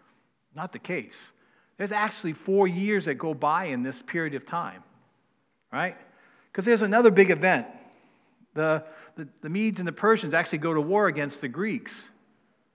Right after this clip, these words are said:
And so there's this war that's raging on, and so his attention is divided, and he's focusing on that. And he's defeated. And so he comes back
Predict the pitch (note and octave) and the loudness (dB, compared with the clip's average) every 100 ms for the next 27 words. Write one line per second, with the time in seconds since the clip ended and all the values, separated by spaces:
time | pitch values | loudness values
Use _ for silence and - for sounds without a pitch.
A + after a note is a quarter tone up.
0 | _ _ _ _ _ _ _ - D3+ F3+ | _ _ _ _ _ _ _ -14 -8 -4
1 | D#3+ G3+ F#3 F#3 - D#3 E3 G#3 G3 E3 | 0 0 0 -2 -4 -6 0 2 2 0
2 | - - E3 D3 F3+ F#3+ D#3+ D3+ F3 F#3 | -2 -14 -12 2 4 4 0 0 2 2
3 | D#3 D#3 E3 D#3+ G#3 G3 - - - - | 2 0 0 2 0 -2 -12 -20 -20 -10
4 | E3 - A3+ G#3+ G3 E3 - C#3+ F#3 G3+ | -6 0 0 2 0 0 -4 2 4 4
5 | F3 D#3 D3+ G3 G3+ - G#3 G#3 G#3 F3+ | 2 -2 -2 -2 -4 2 2 4 0 -4
6 | D#3+ D3+ E3 F3+ A2 - - _ _ _ | -2 -2 0 0 -2 -8 -20 _ _ _
7 | _ _ _ _ _ _ _ _ - F3+ | _ _ _ _ _ _ _ _ -2 0
8 | G3 - G3 A#3 C#4+ G#2+ F#2+ - - _ | 0 -2 -6 -2 -4 -4 -10 -20 -20 _
9 | _ _ _ _ _ _ _ D#3 D#3+ F#3+ | _ _ _ _ _ _ _ -10 -2 2
10 | G3 A3 G#3 G3+ D3+ A3 C4+ G3+ G3+ - | 2 2 2 2 2 4 8 8 6 -2
11 | - | -16